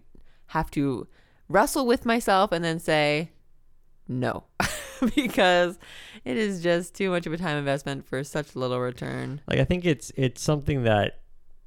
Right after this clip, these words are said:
Speaker 2: again, when we were younger and games were, I don't wanna use the word simpler 'cause that sounds,
Speaker 1: Hmm.
Speaker 2: uh, in-, unintuitive,
Speaker 1: They were,
Speaker 2: but
Speaker 1: had le-, but people try to cram too much in games nowadays, which is a problem.
Speaker 2: I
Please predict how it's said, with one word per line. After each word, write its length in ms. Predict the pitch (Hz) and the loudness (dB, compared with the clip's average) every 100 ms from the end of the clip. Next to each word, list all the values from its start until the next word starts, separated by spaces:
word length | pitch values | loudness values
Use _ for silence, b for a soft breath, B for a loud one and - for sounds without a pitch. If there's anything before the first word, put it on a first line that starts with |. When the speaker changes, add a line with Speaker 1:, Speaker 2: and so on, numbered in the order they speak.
| - - - | -20 -20 -10
Speaker 2:
again, 240 | 120 120 113 | -4 0 0
when 100 | 117 | 2
we 80 | 120 | 2
were 100 | 113 | 4
younger 480 | 131 135 120 113 | 4 4 4 2
and 240 | 107 110 107 | 2 0 -2
games 360 | 107 110 104 | -2 -2 -2
were, 240 | 107 104 - | 0 0 2
I 40 | |
don't 100 | 131 | 0
wanna 140 | 127 104 | 0 0
use 120 | 101 | -2
the 60 | 101 | -4
word 140 | - | -4
simpler 400 | - 104 - 104 | -4 -4 -2 -6
'cause 100 | 101 | -4
that 120 | 101 | -6
sounds, 520 | - 98 98 101 - - - | -4 -6 -6 -10 -16 -18 -10
Speaker 1:
Hmm. 260 | 370 339 339 - - | -6 -6 -6 -12 -16
Speaker 2:
uh, 840 | - - - - - - - _ - | -16 -16 -20 -20 -20 -20 -20 _ -16
in-, 180 | - 107 - | -12 -14 -10
unintuitive, 380 | 113 101 - 104 | -6 -6 -2 2
Speaker 1:
They 100 | 101 | 4
were, 180 | 415 392 | 4 4
Speaker 2:
but 40 | |
Speaker 1:
had 160 | - 330 262 | 4 4 4
le-, 240 | - 220 - | 2 0 -2
but 180 | 269 262 | 0 2
people 280 | - 370 359 | 2 2 2
try 180 | 359 285 | 2 0
to 60 | |
cram 340 | - - 214 208 | 0 -2 -2 -2
too 140 | - | -2
much 160 | 185 165 | -2 -2
in 160 | - 349 | -2 -2
games 300 | 202 147 147 | -2 -2 -2
nowadays, 420 | 131 135 - 143 | -2 -2 -4 -4
which 140 | 143 | -6
is 140 | 135 135 | -8 -8
a 40 | |
problem. 400 | - 135 120 123 | -4 -4 -2 -6
Speaker 2:
I 60 | - | 0